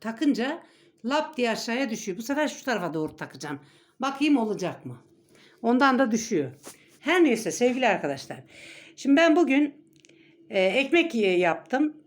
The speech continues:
E, yaptığım ekmeğe tekrar o yaptığım kısmı yine bölümü yükleyeceğim. E, şimdi ekmekleri yaptım. E, şey poşetine koydum arkadaşlar.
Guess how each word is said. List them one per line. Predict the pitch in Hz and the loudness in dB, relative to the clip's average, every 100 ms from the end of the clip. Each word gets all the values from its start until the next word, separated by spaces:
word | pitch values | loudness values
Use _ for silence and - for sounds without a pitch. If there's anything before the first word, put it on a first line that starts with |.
| - - _ _ _ _ - _ | -20 -20 _ _ _ _ -20 _
E, | 220 | -2
yaptığım | 185 185 254 277 311 277 | 0 2 2 0 2 2
ekmeğe | 285 277 277 269 | 2 0 -2 0
tekrar | 277 277 240 | -2 2 2
o | 220 | 2
yaptığım | 233 247 254 277 254 | 2 2 2 0 -2
kısmı | - - 247 | -2 -6 -4
yine | 247 247 226 214 | 0 0 0 4
bölümü | 226 220 226 | 4 6 2
yükleyeceğim. | 226 - 220 226 233 214 175 156 196 - _ _ _ - - - - _ - | 0 -4 -4 0 0 2 2 -2 -4 -14 _ _ _ -20 -20 -20 -20 _ -4
E, | 180 175 170 156 | 0 2 2 0
şimdi | - 294 269 | 0 0 2
ekmekleri | 262 330 320 285 233 220 214 247 | 4 2 2 0 2 2 4 4
yaptım. | 277 285 - 226 269 - _ _ _ _ _ - | 2 0 -2 -2 -2 -8 _ _ _ _ _ -12
E, | 151 170 | -4 -2
şey | 269 294 | 2 2
poşetine | 262 233 226 220 190 190 | 2 0 0 0 -2 0
koydum | 147 143 156 | -2 0 -2
arkadaşlar. | 160 143 131 123 143 131 | -4 -6 -8 -8 -10 -12